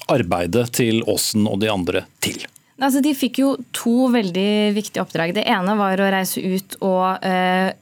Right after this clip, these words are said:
Speaker 2: prate med andre unge. Og det andre var å, eh, komme på konferanser og snakke med selskapene og også i Norsk olje og gass, eh, om hvordan, eh, unge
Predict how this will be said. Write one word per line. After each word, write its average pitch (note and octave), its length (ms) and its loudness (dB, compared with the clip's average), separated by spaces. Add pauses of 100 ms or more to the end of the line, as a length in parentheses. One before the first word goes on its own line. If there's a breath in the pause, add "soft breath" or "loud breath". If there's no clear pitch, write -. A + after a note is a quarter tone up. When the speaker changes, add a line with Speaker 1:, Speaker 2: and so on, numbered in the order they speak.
(160)
Speaker 2:
prate F#3 440 -2
med F3 380 0
andre E3 320 0
unge. F3+ 220 2 (560 loud breath)
Og A#3 60 2
det A#3+ 100 2
andre A3 280 2
var G3+ 260 2
å, G#3 460 0
eh, G3+ 540 2
komme F#3+ 320 0
på F3 400 0
konferanser F#3 720 -2
og G#3 140 0
snakke G3+ 460 -2
med F3+ 340 2
selskapene F#3 680 -2 (100)
og F#3+ 300 2 (280 loud breath)
også G3 280 0
i - 20 4
Norsk F#3+ 240 0
olje F3+ 220 2
og F3 40 -2
gass, C#4+ 380 -2 (320 loud breath)
eh, A3 400 4
om B3 320 2
hvordan, F#3 640 0
eh, G3+ 200 2
unge F3+ 260 2